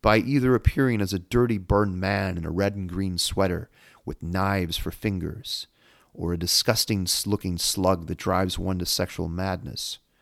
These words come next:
or a young man who realizes that he was always a member of the evil cult that he sought to destroy. All of these texts are deeply indebted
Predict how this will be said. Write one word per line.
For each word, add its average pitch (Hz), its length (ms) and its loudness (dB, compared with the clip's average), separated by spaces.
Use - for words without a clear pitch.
or 113 220 8
a 110 60 8
young 139 340 4
man 123 340 8
who 92 140 -2
realizes 87 960 2
that - 180 -4
he 127 120 0
was 107 200 4
always 113 500 4
a 107 40 2
member 104 400 2
of 82 140 0
the 87 140 -6
evil 107 320 0
cult - 540 0
that 92 120 -4
he 101 80 -4
sought 113 400 2
to 117 60 -6
destroy. 95 680 -2
All 156 240 8
of 175 120 4
these 147 180 2
texts - 680 0
are 92 120 2
deeply 127 460 2
indebted 98 600 0